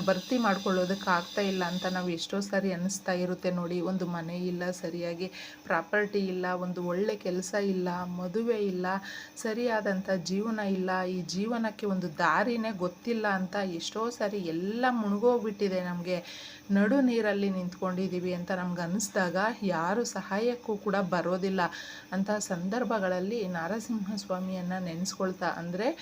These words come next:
ಲಕ್ಷ್ಮೀ ನರಸಿಂಹ ಸ್ವಾಮಿಯನ್ನ ಮನಸ್ಸಲ್ಲೇ ಆರಾಧನೆ ಮಾಡುತ್ತಾ ಬೆಳಗ್ಗೆ ಎದ್ದ ಕೂಡಲೇ, ಬೆಳಗ್ಗೆ ಅನ್ನೋದು ಯಾಕೆ ಅಂದ್ರೆ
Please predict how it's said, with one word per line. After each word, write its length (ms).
ಲಕ್ಷ್ಮೀ 400
ನರಸಿಂಹ 640
ಸ್ವಾಮಿಯನ್ನ 840
ಮನಸ್ಸಲ್ಲೇ 520
ಆರಾಧನೆ 600
ಮಾಡುತ್ತಾ 380
ಬೆಳಗ್ಗೆ 420
ಎದ್ದ 360
ಕೂಡಲೇ, 540
ಬೆಳಗ್ಗೆ 420
ಅನ್ನೋದು 340
ಯಾಕೆ 500
ಅಂದ್ರೆ 280